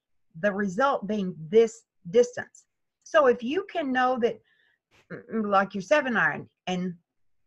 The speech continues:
the positions of a swing would give you this much distance and a five iron would give you this much distance, you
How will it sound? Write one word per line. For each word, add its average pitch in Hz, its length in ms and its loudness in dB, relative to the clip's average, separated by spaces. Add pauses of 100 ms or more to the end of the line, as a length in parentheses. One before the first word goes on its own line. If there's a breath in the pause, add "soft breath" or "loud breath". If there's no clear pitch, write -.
(360)
the 202 80 -4
positions 202 640 0
of 170 120 -2
a 185 40 -4
swing 254 560 -6 (240 soft breath)
would 226 220 4
give 240 180 2
you 196 260 -4
this 240 300 0
much 190 280 -4
distance - 520 -6 (160)
and 190 160 -2
a 190 140 -6
five 302 300 2
iron 175 220 2
would 170 140 -8
give 180 180 -4
you 190 120 -6
this 320 240 -4
much 185 260 -8
distance, - 500 -10 (200)
you 262 360 -4